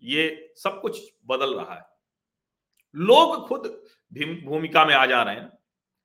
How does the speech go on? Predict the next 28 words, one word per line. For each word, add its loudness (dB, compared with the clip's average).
तो -4
सब 0
कुछ -6
सामने 2
आ 4
जा -2
रहा -14
है। -20
आप -4
पत्रकार 0
हैं, -2
पत्रकारिता -2
करते -4
रहिए, -8
लेकिन -4
सामान्य 0
व्यक्ति -4
भी -4
अपनी -8
बात -2
कहने -6
का -6
उतना 0
ही 6
अधिकारी 0
है -4
जितने -6
आप। -2